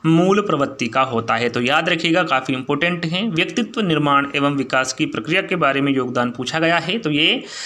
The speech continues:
संवेगों का स्थायित्व का होगा। किसका योगदान होगा? संवेगों का स्थायित्व का योगदान होगा व्यक्तित्व निर्माण एवं विकास की प्रक्रिया में। तो यहाँ पर पहला वाला आपका राइट आंसर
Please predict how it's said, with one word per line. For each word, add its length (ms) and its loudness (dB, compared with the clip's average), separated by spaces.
संवेगों 520 2
का 600 2
स्थायित्व 480 2
का 140 4
होगा। 320 2
किसका 280 0
योगदान 320 4
होगा? 260 4
संवेगों 380 2
का 220 2
स्थायित्व 400 -4
का 120 -2
योगदान 380 0
होगा 360 0
व्यक्तित्व 400 -2
निर्माण 380 2
एवं 320 2
विकास 340 0
की 120 -2
प्रक्रिया 400 -2
में। 200 -4
तो 120 -4
यहाँ 180 4
पर 140 2
पहला 360 0
वाला 220 6
आपका 260 2
राइट 200 2
आंसर 380 0